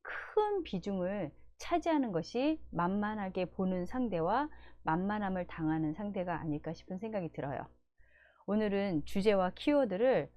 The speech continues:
먼저 얘기하고 시작할게요. 오늘의 주제는 만만하게 보는 상대, 만만하게 대처하는 방법 세 가지입니다. 그리고 키워드는 지피지기예요.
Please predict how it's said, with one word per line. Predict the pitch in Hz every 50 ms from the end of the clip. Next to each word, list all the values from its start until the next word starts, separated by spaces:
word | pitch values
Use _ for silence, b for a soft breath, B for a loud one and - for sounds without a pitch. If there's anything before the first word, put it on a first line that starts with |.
| - -
먼저 | - 165 170 185 190 196 196 196 208 262 285 302 294
얘기하고 | 240 165 151 143 - 160 151 151 156
시작할게요. | - - - 214 - 196 175 - - 156 147 151 170 226 302 339 - - - - - _ _ _ _
오늘의 | - 208 233 262 247 254 -
주제는 | - 165 160 170 180 233 262 254 190 - - b b b b b b b b b
만만하게 | - 170 185 214 247 277 285 285 285 269 254 254 254
보는 | 240 - 202 202 214 214 214 214
상대, | 226 - 269 254 254 247 240 285 302 311 339 349 349 - - - - - - - -
만만하게 | - 170 180 196 214 226 226 226 220 208 190 180 240 254 285 311 302 -
대처하는 | - 180 170 - - 202 170 175 170 156
방법 | 165 147 143 139 170 247 285 - - - - - -
세 | - - 320 311
가지입니다. | 302 311 302 285 294 - 277 285 - - - 165 170 160 151 151 143 139 156 - - _ - - - - - _ _ _ _ _ _ _ - -
그리고 | - 190 185 180 233 262 339 403 - _
키워드는 | - - 370 359 330 269 202 175 220 277 285 202 - - - _ _ _
지피지기예요. | - - 196 - - - - 247 247 247 247 247 - - 196 170 - 165 151 143 131 - 147